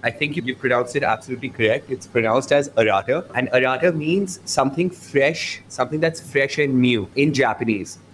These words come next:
So our, it kind of fit very well with what we were trying to do. We were trying to introduce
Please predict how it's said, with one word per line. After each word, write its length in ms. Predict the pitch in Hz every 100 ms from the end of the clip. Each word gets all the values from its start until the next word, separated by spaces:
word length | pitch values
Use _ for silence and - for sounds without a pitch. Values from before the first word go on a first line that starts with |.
| -
So 220 | - 131
our, 640 | 117 120 131 135 131 127 -
it 200 | 127 127
kind 200 | 139 135
of 80 | 160
fit 220 | - 151
very 300 | 127 127 143
well 280 | 107 113 131
with 220 | 139 139
what 180 | 135 135
we 160 | 104 113
were 100 | 139
trying 300 | 135 120 120
to 80 | 120
do. 200 | 110 -
We 80 | 120
were 80 | 127
trying 300 | 123 117 113
to 260 | 127 123 123
introduce 560 | 127 120 131 143 151